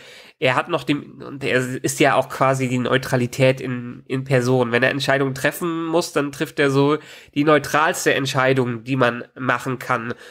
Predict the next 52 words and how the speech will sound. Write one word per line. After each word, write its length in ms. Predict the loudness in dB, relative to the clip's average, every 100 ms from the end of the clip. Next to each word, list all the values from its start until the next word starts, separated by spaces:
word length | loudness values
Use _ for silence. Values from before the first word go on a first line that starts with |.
| -14
und 200 | -6 -4
überlässt 500 | 0 2 4 2 2
den 140 | -2 0
Rest 500 | 0 0 -2 -8 -10
quasi 440 | -2 2 2 2
allen 300 | 0 -2 -2
anderen. 420 | -2 -2 -2 -2 -4
Und 160 | -6
also 160 | -2 -2
in 120 | 0
dem 240 | 0 2
Sinne 200 | 0 -2
muss 160 | -2 0
man 140 | 2
sagen, 260 | 2 0 -2
ist 100 | -2
ja 80 | 0
eigentlich 320 | 0 -4 -8
Tyrion 400 | -2 2 4 4
der 120 | 2
neue 220 | 2 2
König, 440 | 0 -4 -4 -8 -14 -20 -20 -20 -4
weil 140 | 0
der 140 | 2 2
als 200 | 0 -2
Hand 200 | -4 -6 _ -6
dann 180 | -4
die 80 | 0
meiste 320 | 2 2 0
Macht 340 | -2 -2 -2 -2
hat 220 | -2 -2
und 220 | -10 -8
einfach 320 | -6 -2 -2 -2
nur 260 | -4 0
Bran 280 | 2 2 0
überzeugen 500 | -2 -2 2 0 0
muss, 160 | -4 -4
dass 140 | -2
alles 260 | -2 -4 -6
gut 240 | -8 -6
ist. 180 | -6 -6
Und 140 | -2
Bran, 320 | 0 0 0
Bran 240 | 0 0 2
sagt, 240 | 0 2
„Ja, 140 | 2 2
hab 120 | 0
ich 100 | -2
schon 140 | 0
gesehen, 360 | 0 2 2 2
passt 340 | -2 -2 -4
so“, 260 | 0 0